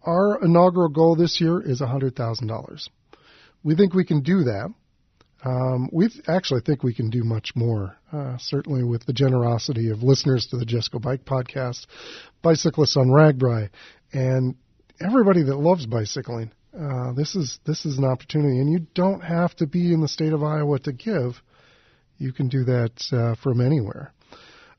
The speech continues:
Um, the Iowa Bicycle Coalition is going to be bringing another match. Um, we have about thirty-five thousand dollars left to raise.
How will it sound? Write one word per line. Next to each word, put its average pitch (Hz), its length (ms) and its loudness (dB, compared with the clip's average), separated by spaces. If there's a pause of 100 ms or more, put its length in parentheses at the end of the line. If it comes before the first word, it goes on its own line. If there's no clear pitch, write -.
(100)
Um, 147 540 2 (1700)
the 160 120 6
Iowa 175 280 8
Bicycle 160 460 2
Coalition 120 400 -4
is 139 140 2
going 151 280 4
to 151 60 0
be 151 120 4
bringing 143 420 4
another 135 560 2 (340)
match. - 540 -6 (640)
Um, 117 480 -4
we 139 220 -2
have 131 400 0 (120)
about 127 400 -6 (120)
thirty-five 143 560 0
thousand 131 380 -2
dollars 127 360 -2
left 131 240 -4
to 120 60 -6
raise. 117 480 -4